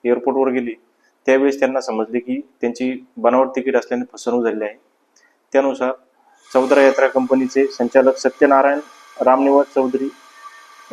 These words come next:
यांनी सायबर पोलीस ठाणे येथे तक्रार दिल्याने गुन्हा नंबर रजिस्टर एकोणपन्नास ऑब्लिक दोन हजार पंचवीस, बीएनएस कलम तीनशे अठरा चार, तीनशे छत्तीस दोन,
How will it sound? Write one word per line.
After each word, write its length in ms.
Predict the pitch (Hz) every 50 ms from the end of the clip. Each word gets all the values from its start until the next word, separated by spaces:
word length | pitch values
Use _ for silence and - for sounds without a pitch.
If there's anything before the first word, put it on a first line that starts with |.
| - 131
यांनी 260 | 127 127 135 143 156 170 _ _ _ _ _ _
सायबर 340 | - - 127 120 120 139 143
पोलीस 300 | 139 139 143 143 135 -
ठाणे 180 | 127 120 120 120
येथे 240 | 120 117 - 135 139
तक्रार 640 | - _ _ _ - - - - 131 135 135 135 - - _ -
दिल्याने 380 | 127 117 123 127 123 123 131 156 - _ _ _ _ _ _ _ _ _ _ _ - _ _ _ - 113
गुन्हा 180 | 120 139 147 151
नंबर 280 | 151 143 143 143 147 139
रजिस्टर 380 | 139 139 135 127 - - 147 143 - - _ _ _ _ -
एकोणपन्नास 800 | 139 135 156 151 147 151 147 147 151 160 160 156 - - - _ _ - 139
ऑब्लिक 280 | 127 127 135 135 131
दोन 140 | 131 143 139
हजार 160 | 123 123 123
पंचवीस, 580 | - - 127 123 - 135 139 147 147 - - _ _ _ _ -
बीएनएस 420 | 123 127 139 147 147 156 151 151
कलम 300 | - - 135 139 143 170
तीनशे 480 | - _ _ - 143 143 135 139 147 147
अठरा 340 | 135 131 - - - 135 139 139 - _ _ _ _ _ -
चार, 220 | 135 127 127 131 123 - - - _ _ _ _ _ _ _ _ _ _ -
तीनशे 220 | 151 147 139 156 147
छत्तीस 400 | - - - - - 139 131 127
दोन, 280 | 135 131 131 139 139